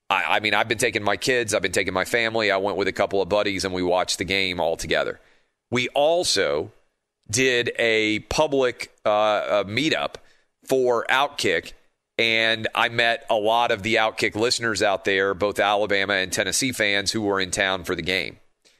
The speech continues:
And, uh, and so that was a really cool experience as well. And I appreciate everybody who came and, uh, hung out at the Outkick tailgate and had, uh, had conversations with us,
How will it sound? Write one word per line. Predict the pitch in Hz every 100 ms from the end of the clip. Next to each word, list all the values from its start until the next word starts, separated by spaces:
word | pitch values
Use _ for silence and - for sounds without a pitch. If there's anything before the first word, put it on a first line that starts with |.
| _ _ _
And, | 110 107 104 104 101 104
uh, | 98 98 95 71
and | 107 98
so | - 104 104
that | 101 113 127 -
was | 104 104 101 101 95
a | 95 98 98
really | 92 98 113 104
cool | 92 - 107 101 98 -
experience | 104 - - 113 104 98 92 -
as | 82 87
well. | 120 143 135 - - - _
And | 113
I | 101
appreciate | 101 135 - 120
everybody | 107 107 104 104 95
who | 101
came | - 107 98 98 95 -
and, | 95 92 90 92
uh, | 87 80
hung | 113 107
out | 101 98 98
at | 87 87
the | 98
Outkick | 90 92 - 92
tailgate | - 107 104 90 90 87 - - _ _ -
and | 98
had, | 90 95 95 95 92
uh, | 90 90
had | - 98 -
conversations | 107 98 87 90 120 113 104 90
with | 82 85 85
us, | 82